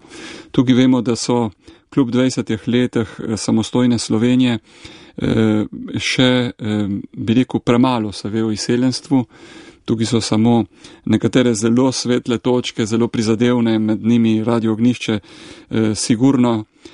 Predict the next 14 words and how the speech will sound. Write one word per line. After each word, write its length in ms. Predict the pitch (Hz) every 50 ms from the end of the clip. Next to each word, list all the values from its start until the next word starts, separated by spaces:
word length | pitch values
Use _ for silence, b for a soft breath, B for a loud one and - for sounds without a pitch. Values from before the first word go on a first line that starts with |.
| B B B
ali 600 | - - 110 110 107 110 107 107 104 104 101 -
recimo 480 | - 113 110 104 - - 127 123 117 107
sploh 420 | - - - 127 120 113 - - B B B B B B B
katoliški 600 | B - 123 104 131 131 127 120 - - - 113
tisk. 400 | - - 147 156 139 - - - - B B B B B B B B B B
Eh, 160 | - 120 123
drugje 280 | 107 120 123 123 127 139 139
je 120 | 135 123
to 200 | - - 131 123
veliko 320 | 117 120 120 127 - 127
manjše, 640 | 113 113 123 131 135 135 131 127 - - 127 120 117 110
tudi 240 | - - 135 113
v 40 | 113 120
učbenikih, 680 | 131 139 139 - 107 - 110 110 104 - 120 110 101